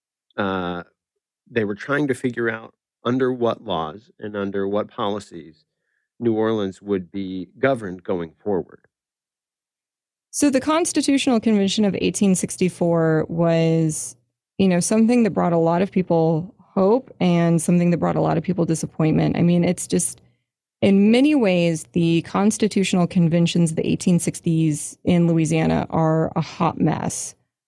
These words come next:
Speaker 2: Um, you've got, you've got people obviously hoping for things like, um,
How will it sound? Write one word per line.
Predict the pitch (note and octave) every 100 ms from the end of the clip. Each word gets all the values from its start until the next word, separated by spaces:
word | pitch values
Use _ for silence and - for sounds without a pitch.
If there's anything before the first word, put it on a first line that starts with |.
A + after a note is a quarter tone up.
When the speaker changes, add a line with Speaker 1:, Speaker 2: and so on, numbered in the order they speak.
| -
Speaker 2:
Um, | F3+ E3+ E3 F3 E3 - _ _ _
you've | - G3 F#3+
got, | - G3 G3 F#3+ F#3+ - - - - _ _ _ _ _ _ _ _ _ _ _ _
you've | G#3+ G3+
got | A3
people | - D4 C#4+
obviously | A#3 A#3+ A#3+ - G#3 G3 F#3+ F#3 - -
hoping | - F#3 G3+ F#3+
for | - F3+ F3
things | E3+ F3 F3 E3+
like, | E3 E3 D#3 D#3 D3+ - _ _ _ E3+
um, | E3 D#3 D3+ D3 D3+